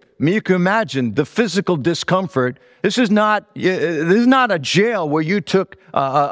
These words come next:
a good night's rest. They're in potential agony,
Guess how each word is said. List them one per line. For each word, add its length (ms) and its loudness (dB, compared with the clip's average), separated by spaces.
a 60 0
good 240 0
night's 400 -2
rest. 500 -2
They're 280 0
in 260 0
potential 680 0
agony, 560 -4